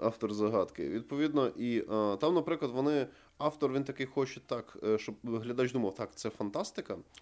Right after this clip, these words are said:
чи це містика, чи це щось інше. І тому час від часу бувають, знаєш, ці дуже віддалені плани планети Земля, і там десь місяць трохи шматок видно.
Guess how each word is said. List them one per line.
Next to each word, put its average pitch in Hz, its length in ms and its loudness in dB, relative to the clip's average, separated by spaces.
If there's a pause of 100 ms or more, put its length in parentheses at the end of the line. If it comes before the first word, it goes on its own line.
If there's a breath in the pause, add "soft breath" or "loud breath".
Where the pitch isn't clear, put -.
чи - 140 -12
це 113 140 -4
містика, 123 440 -6
чи - 120 -12
це - 120 -8
щось - 280 -10
інше. 107 300 -4 (580 loud breath)
І 113 100 -2
тому 143 300 4
час 139 240 -2
від 127 100 -4
часу 135 220 -2
бувають, 123 240 2
знаєш, 127 200 2
ці 120 120 -8
дуже 123 420 -2
віддалені 113 640 4
плани 107 380 -2
планети 101 500 -2
Земля, 101 500 0 (280 loud breath)
і 98 100 -6
там 107 240 0
десь 107 180 -4
місяць 101 640 -8
трохи 80 300 -12
шматок - 440 -14
видно. 67 300 -10